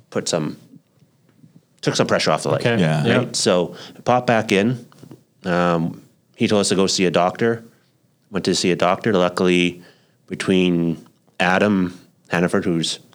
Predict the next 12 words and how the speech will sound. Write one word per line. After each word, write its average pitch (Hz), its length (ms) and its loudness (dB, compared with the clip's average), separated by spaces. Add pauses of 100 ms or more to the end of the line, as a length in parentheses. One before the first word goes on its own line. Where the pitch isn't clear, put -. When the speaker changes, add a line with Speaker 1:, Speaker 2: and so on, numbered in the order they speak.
(380)
Speaker 1:
Grace 87 180 0
Hannaford's - 380 -2
dad's 80 400 -2
on 80 160 -2
our 80 180 -8 (320)
Speaker 3:
On 104 140 4
your 92 80 2
team? 98 240 2
Speaker 1:
on 92 60 2
our 92 100 2
team. 95 360 0
Speaker 3:
Yeah. 98 240 0